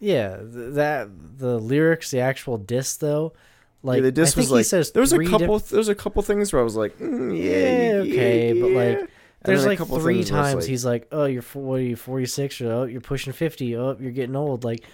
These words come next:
Speaker 1: motherfucker,
Speaker 2: He
Speaker 1: quit
Speaker 2: just
Speaker 1: saying you're,
Speaker 2: repeats it a
Speaker 1: like,
Speaker 2: lot.
Speaker 1: yeah, he's got a beard. So fucking what? Like, you used to have a fucking mohawk ponytail. Like, fucking
Speaker 2: Yeah, so what?
Speaker 1: d-, like, you're, you're making these, like, looks and appearances and, like,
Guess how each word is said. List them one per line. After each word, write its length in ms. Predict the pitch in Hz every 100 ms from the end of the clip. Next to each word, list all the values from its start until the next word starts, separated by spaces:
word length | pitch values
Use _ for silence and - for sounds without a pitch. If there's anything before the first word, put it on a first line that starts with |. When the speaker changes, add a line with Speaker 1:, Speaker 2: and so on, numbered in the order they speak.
| _ -
Speaker 1:
motherfucker, 120 | 180
Speaker 2:
He 60 | 196
Speaker 1:
quit 100 | 156
Speaker 2:
just 180 | 196
Speaker 1:
saying 220 | 202 202 180
you're, 80 |
Speaker 2:
repeats 80 | 185
it 60 | -
a 20 |
Speaker 1:
like, 120 | 160 87
Speaker 2:
lot. 220 | 87 - _
Speaker 1:
yeah, 220 | 151 185
he's 200 | 147 151
got 200 | 143 151
a 20 |
beard. 460 | 135 123 156 127 104
So 200 | 107 131
fucking 460 | 123 - 139 139 127
what? 240 | 143 135
Like, 240 | 110 101
you 140 | 117 127
used 260 | 123 120
to 60 | 123
have 160 | 123 117
a 40 |
fucking 440 | - 127 - 117 - - - - _
mohawk 560 | 113 123 135 127 135 131
ponytail. 580 | 143 147 123 - 101 98
Like, 220 | 101 101 - _ _ _ _
fucking 500 | - 190 196 180 160
Speaker 2:
Yeah, 200 | 123 82
so 200 | - 101
what? 180 | 117 147
Speaker 1:
d-, 100 | 175
like, 300 | 208 202 185 _ _ _ _ _ _ _ _ _ 190 - -
you're, 300 | 185 233 196
you're 240 | 185 214 214
making 420 | 190 247 254 220
these, 240 | 202 170
like, 200 | 175 165 - - -
looks 480 | 123 151 165 -
and 180 | - 139
appearances 800 | 131 - 139 147 151 - 143 135
and, 160 | 131 123
like, 260 | 120 117